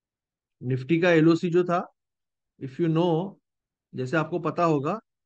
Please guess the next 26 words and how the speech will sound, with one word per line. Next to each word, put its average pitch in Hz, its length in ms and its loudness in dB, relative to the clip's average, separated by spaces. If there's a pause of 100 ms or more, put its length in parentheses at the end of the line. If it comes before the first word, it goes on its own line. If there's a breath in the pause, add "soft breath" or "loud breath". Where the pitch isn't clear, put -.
(120)
अगर 131 200 -4
आप 143 160 -4
पहले 139 260 0
से 151 120 -6
कम्युनिटी 143 420 -4
में 147 120 -4
हो, 190 280 -6 (840)
फ़ोर 190 220 4
थर्टी 180 300 2
फ़ोर 165 300 2
था, 135 180 -8 (200)
बाईस 151 340 0
हजार 165 260 2
चार 156 240 -4
सौ 165 140 -6
चौंतीस 156 460 -4
था, - 240 -12
जो 135 140 -6
हमने 147 300 0
लगभग 143 420 -2
एक 151 180 -2
महीने 151 300 -2
से 160 120 -4
मार्क 135 340 -4
किया 127 160 -4
था, 131 180 -14